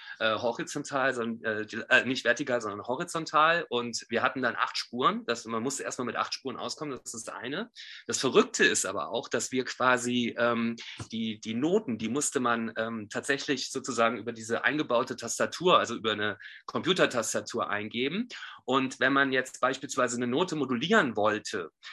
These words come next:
äh, hatte man sozusagen in dieser Zeile, konnte man das adressieren, also entweder dann mit irgendwie einem Volume oder mit einem Syshex-Befehl und dann, äh, musste man alle folgenden, ähm,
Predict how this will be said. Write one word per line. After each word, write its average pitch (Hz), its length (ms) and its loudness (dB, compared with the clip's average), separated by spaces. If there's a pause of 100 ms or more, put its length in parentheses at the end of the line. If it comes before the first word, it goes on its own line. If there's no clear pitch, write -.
(200)
äh, 113 100 -2
hatte 143 360 4
man 135 180 4
sozusagen 135 400 2
in 123 100 -6
dieser 160 320 4
Zeile, 131 440 0
konnte 143 240 -4
man 120 140 -2
das 110 180 -4
adressieren, 156 800 0
also 104 160 -2
entweder 113 400 0
dann 110 180 0
mit 104 160 -6
irgendwie 104 300 -6
einem 104 120 -8
Volume 147 420 -2
oder 117 140 -4
mit 107 160 -8
einem 101 60 -10
Syshex-Befehl 180 880 -2
und 240 220 -4
dann, 170 360 4 (360)
äh, 143 140 4
musste 147 340 4
man 139 240 2
alle 147 160 6
folgenden, 202 1000 2
ähm, 151 480 -2